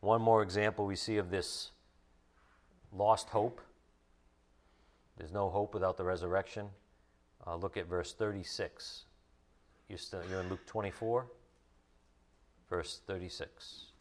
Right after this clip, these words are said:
"While they were telling these things, he himself stood in their midst and said to them, 'Peace be with you.' But they were startled and frightened and thought they were seeing a spirit. And he said to them,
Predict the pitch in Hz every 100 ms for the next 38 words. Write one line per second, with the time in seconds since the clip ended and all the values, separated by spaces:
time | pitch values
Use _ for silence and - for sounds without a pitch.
0 | _ _ _ _ _ _ _ _ _ _
1 | _ _ _ _ _ _ _ _ _ _
2 | _ _ _ _ _ _ - - - -
3 | - 104 110 107 - 135 139 127 123 123
4 | - 131 131 127 - - 127 120 113 -
5 | 120 117 - - - 117 113 - 104 107
6 | 101 104 - - - - 90 - 107 104
7 | 104 90 87 87 - _ _ _ - 110
8 | - 110 98 95 78 71 - _ _ _
9 | _ _ _ _ _ - 104 107 101 -
10 | - 139 117 85 85 95 95 - 139 95
11 | 85 90 90 113 113 107 98 - 113 104
12 | 87 - - 101 76 - _ _ _ _
13 | _ _ - 95 95 - 123 120 110 107
14 | 107